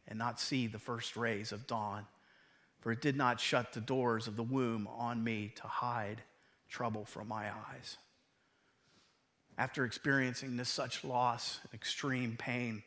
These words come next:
there's nothing left for Job to do than lament, mourn, grieve, weep, and wail, and express sorrow.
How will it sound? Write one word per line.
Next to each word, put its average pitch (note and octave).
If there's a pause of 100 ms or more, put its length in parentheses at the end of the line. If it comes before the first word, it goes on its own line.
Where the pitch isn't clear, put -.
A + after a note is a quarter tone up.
(440)
there's A#2+
nothing C3+
left C3 (200)
for A#2
Job B2+
to -
do B2+ (560)
than A2+
lament, C3 (100)
mourn, B2+ (140)
grieve, C3 (1000)
weep, B2 (240)
and A2+
wail, A#2+
and A2
express A#2
sorrow. A#2